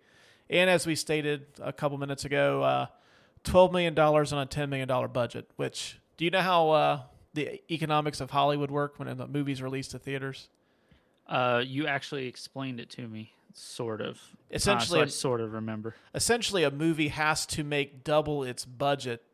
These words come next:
Speaker 1: to be, to even break even. So this, I mean, they would have had to have done, like, about twenty, twenty-one million dollars to break even. So it was kind of a dud.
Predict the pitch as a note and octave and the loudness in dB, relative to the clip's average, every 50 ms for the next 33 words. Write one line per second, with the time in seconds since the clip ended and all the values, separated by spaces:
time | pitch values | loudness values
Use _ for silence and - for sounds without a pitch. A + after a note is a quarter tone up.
0 | _ _ - - D3 C#3 C3+ C#3+ C3+ C3+ C3+ C3 C3 C3 C3 - - - F3 E3+ | _ _ -12 -8 -8 -6 -4 -4 -4 -4 -6 -6 -8 -10 -12 -12 -8 -4 -2 -2
1 | D#3+ D#3 D3 C3 C#3 C3+ B2+ A#2 - - _ _ _ _ _ _ _ _ _ _ | -2 -2 -2 -2 -2 -2 -2 -2 -6 -12 _ _ _ _ _ _ _ _ _ _
2 | _ _ _ - E3 D3 C3 B2+ B2 B2+ - - C#3 C#3 C3+ C3 C3 - - _ | _ _ _ -8 -6 -6 -4 -6 -6 -6 -4 0 2 2 2 2 0 -4 -8 _
3 | _ _ - - - - _ _ _ - B2+ D3+ E3+ F3+ - - - - - - | _ _ -20 -20 -20 -20 _ _ _ -6 0 2 4 4 4 2 -2 -2 -4 -6
4 | - - - _ _ _ _ _ _ _ _ _ - D3+ C#3+ C#3 C3+ C3+ C3 B2+ | -10 -16 -20 _ _ _ _ _ _ _ _ _ -12 -10 -8 -8 -8 -10 -12 -14
5 | A#2+ - _ _ _ _ _ _ _ _ _ _ _ _ _ _ - E3+ F3 F3 | -18 -20 _ _ _ _ _ _ _ _ _ _ _ _ _ _ -2 0 2 4
6 | D#3+ E3 D#3+ D3 C#3 C3+ C3+ D#3 D3 C#3+ C#3+ C3+ B2+ C3 C3 C3 A#2 - - - | 4 4 2 2 0 -2 -2 -2 -2 0 0 -2 -2 0 0 -2 -2 -2 -4 -4
7 | D#3+ D#3+ D#3 D3+ D3 C#3+ - - D#3+ D3+ C#3+ C#3 C3+ C3+ C3+ C3 C3 C#3 C3 B2+ | -2 -2 -2 0 -2 -2 -2 -4 -4 -2 -2 -2 -4 -4 -4 -4 0 0 2 2
8 | B2 B2+ - - B2 B2 C3 B2 A#2 B2 C3+ C3+ C3 B2 A2+ G#2 A2 - _ _ | 0 0 -4 -8 -8 -6 -4 -6 -6 -6 -8 -10 -10 -12 -14 -16 -20 -20 _ _
9 | _ _ _ - - - - - _ _ _ _ _ - C#3 D3 C#3 - - D3 | _ _ _ -18 -18 -18 -18 -20 _ _ _ _ _ -8 -8 -6 -6 -4 -4 -4
10 | C#3 B2+ B2+ B2 A#2+ B2 A2+ A2 A2+ - | -4 -4 -6 -8 -8 -8 -8 -8 -8 -12